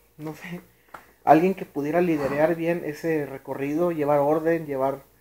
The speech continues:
el, vamos a cotorrearla, ¿no? Pero tampoco vamos a que, "Písale, cabrón, quiebrale los pinches fierros". Pues no. Eh, vamos a pasarlo suave y, este, a conocer más el lugar, un recorrido por la vereda, una, no, tampoco un,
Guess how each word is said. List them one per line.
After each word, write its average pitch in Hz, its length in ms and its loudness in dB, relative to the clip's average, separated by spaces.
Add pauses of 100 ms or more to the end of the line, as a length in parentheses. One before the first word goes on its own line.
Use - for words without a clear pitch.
(300)
el, 165 360 4
vamos 240 280 4
a 226 100 -2
cotorrearla, 160 560 0
¿no? 165 220 -8
Pero 156 180 -4
tampoco 147 360 -8
vamos 165 220 -6
a 151 100 -14
que, 147 140 -18
"Písale, 208 560 -10
cabrón, 190 380 -18
quiebrale 202 480 -4
los 170 160 -16
pinches 170 420 -20
fierros". 147 520 -10
Pues 139 140 -14
no. 147 200 -6 (960)
Eh, 131 160 -10
vamos 156 220 -4
a - 80 -12
pasarlo 151 280 -6
suave 196 600 8
y, 123 260 -14
este, 120 280 -12
a 113 80 -8
conocer 123 320 -14
más 147 180 -14
el 165 60 -8
lugar, 170 440 0 (260)
un 151 400 -14
recorrido 151 540 -6
por 160 100 -4
la 135 100 0
vereda, 135 300 -2
una, 180 340 0 (180)
no, 165 260 -2
tampoco 170 420 -12
un, 175 260 -12